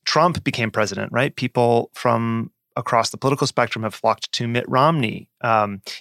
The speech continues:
it, with, with lots of disclaimers, right? "I don't agree with him on anything." <laughs> And they, and they feel it necessary to make sure everybody knows, "I don't agree with him on anything, but I am glad he's doing this, and I, and I feel,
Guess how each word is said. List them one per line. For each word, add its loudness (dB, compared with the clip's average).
it, -2
with, 2
with -2
lots 0
of -2
disclaimers, 0
right? 2
"I -2
don't 2
agree 2
with 2
him 6
on 6
anything." 2
<laughs> 0
And 2
they, 2
and 4
they 4
feel 4
it 2
necessary 4
to 4
make 2
sure 2
everybody 4
knows, 4
"I 2
don't 2
agree 4
with 4
him 4
on 6
anything, 4
but 4
I 4
am 2
glad 4
he's 0
doing 0
this, -2
and -2
I, 2
and 0
I 2
feel, 2